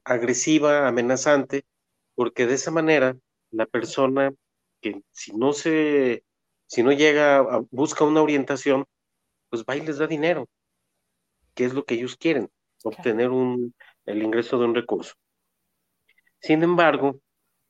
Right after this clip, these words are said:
Speaker 1: eh, estos despachos sí están sujetos a una situación legal muy importante. La conducef tiene un,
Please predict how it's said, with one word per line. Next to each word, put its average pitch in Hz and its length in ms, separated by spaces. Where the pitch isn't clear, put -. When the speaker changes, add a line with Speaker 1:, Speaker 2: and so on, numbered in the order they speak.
Speaker 1:
eh, 104 480
estos 143 340
despachos 135 760
sí - 220
están 135 400
sujetos 127 600
a 117 140
una 123 180
situación 120 720
legal 117 500
muy 113 220
importante. - 580
La 123 180
conducef 151 420
tiene 185 260
un, 185 380